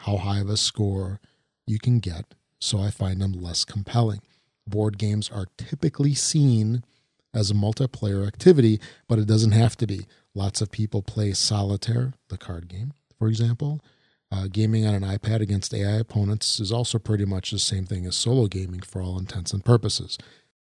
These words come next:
As an activity, I'd say playing games meant for solo play feels similar to doing a jigsaw puzzle, which engages the part of me that enjoys problem solving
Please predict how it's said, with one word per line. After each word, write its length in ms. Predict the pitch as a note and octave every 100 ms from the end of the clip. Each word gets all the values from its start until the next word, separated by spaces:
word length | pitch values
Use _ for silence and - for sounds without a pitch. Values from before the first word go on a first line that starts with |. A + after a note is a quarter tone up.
| _ -
As 160 | A#2 G#2+
an 80 |
activity, 540 | G#2+ - D3+ E3 F3+ E3+ - - _
I'd 220 | G#2+ G#2 -
say 340 | - A#2+ A2+
playing 500 | A2+ - B2+ C3 C3
games 480 | A#2+ G#2+ A2 G2+ -
meant 520 | F#2+ A2 A#2+ - - - _ _
for 180 | _ G2+
solo 340 | - G#3+ G#3
play 320 | C3 - G2+ G2+
feels 320 | - C#3 B2
similar 480 | - C#3 C#3+ C#3+ C3 - - -
to 80 |
doing 340 | C3 A2 G#2+ G#2
a 60 |
jigsaw 600 | G2 F#2 A2+ G#2 - G2
puzzle, 440 | - F#2+ E2+ F2 - _ _
which 200 | - G#2+
engages 640 | G2 F#2+ F#2+ A#2+ C3 C#3+ C3
the 80 | B2+
part 340 | - D3+ D#3
of 140 | C3+
me 260 | A2 G#2+ G#2 - _
that 100 | -
enjoys 600 | G2 F#2 F2+ G#2+ A2 G#2+
problem 560 | - - A2+ A2+ G#2 F#2+
solving 380 | - F2 E2+